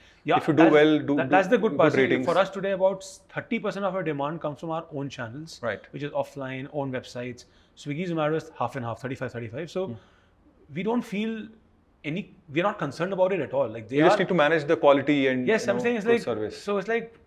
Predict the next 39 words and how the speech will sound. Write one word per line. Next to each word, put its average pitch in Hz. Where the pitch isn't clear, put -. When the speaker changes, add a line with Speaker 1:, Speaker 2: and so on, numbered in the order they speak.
Speaker 1:
how 143
Play 156
Store 196
and 196
App 143
Store 180
are 151
a -
duopoly. 147
Like, 120
Speaker 2:
Yeah. 123
Speaker 1:
Swiggy 147
and 196
Zomato. 165
So 151
if 139
you're 185
a 185
com-, 139
consumer 156
app, 135
you 120
Speaker 2:
Yeah. 113
Speaker 1:
don't 226
say, 196
"Oh, 190
there's 185
a 165
duopoly. 165
Is 143
it 151
a 156
risk?" 156
No, 208
it's 190
not. 196
It's -
an 170
opportunity. 147